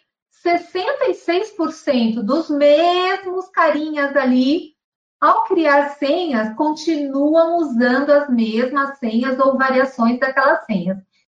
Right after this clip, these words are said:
A pesquisa mostra que esse número é oito por cento maior do que em relação ao ano anterior. Então, o usuário tá mais consciente, mas, ao mesmo tempo, não tem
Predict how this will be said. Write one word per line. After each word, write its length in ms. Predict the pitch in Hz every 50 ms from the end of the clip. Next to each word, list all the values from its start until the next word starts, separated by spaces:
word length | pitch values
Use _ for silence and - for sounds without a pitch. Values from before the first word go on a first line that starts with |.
| _ _ _ -
A 160 | - - -
pesquisa 640 | 302 302 311 - - - - 349 370 359 381 359 320
mostra 580 | 277 247 240 233 247 302 - - - 277 240
que 100 | 233 -
esse 220 | 330 - - 294 254
número 340 | 247 269 311 320 311 294 277
é 240 | 247 233 - - _ _
oito 540 | 240 302 349 415 480 480 - - 403 403 -
por 140 | 311 294 254
cento 520 | - - - 294 330 392 - - 359 339
maior 800 | 320 294 277 247 233 220 214 208 208 208 208 226 - - - - _ _ _ _ _ _ _ _ _ -
do 280 | 220 202 311 320 311
que 120 | 311 302 294
em 200 | 302 330 311 339
relação 440 | 320 302 302 302 302 - 294 294
ao 140 | 294 294 294
ano 220 | 294 294 294 294 302
anterior. 760 | 311 - 311 294 294 330 320 285 247 233 226 214 208 220 - _ _ _ _ _ _ _ _ _ -
Então, 200 | 285 285 381 392
o 180 | 440 508 571
usuário 380 | - 370 381 320 269 254 262 254
tá 120 | 269 277
mais 340 | 269 269 277 339 494 508 508
consciente, 800 | - 466 427 403 440 - - 392 330 285 277 294 370 427 - - 466 480 480 480 - _ _ _ _ _ _ _ _ _ _
mas, 220 | - 453 523 587 605
ao 160 | 640 640 640
mesmo 420 | 587 571 571 571 539 466 480 480 480
tempo, 560 | 359 349 370 415 453 508 494 - 359 339 311
não 320 | 311 330 370 403 453 -
tem 260 | - - 381 403 440